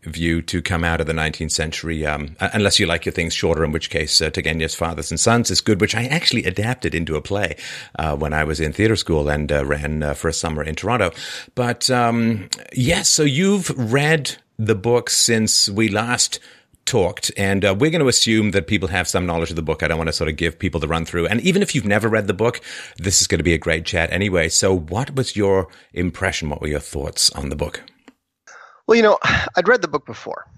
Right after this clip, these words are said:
Speaker 2: This was not my first time reading it. And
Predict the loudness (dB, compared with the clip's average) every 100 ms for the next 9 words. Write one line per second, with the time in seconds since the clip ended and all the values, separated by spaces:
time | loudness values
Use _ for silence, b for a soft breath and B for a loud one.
0 | -20 -20 _ -10 -8 -6 -2 0 0 -4
1 | -4 -6 -4 -6 -4 -6 -4 -6 -6 _
2 | _ B B B _ -6 0 4 4 2
3 | 0 -4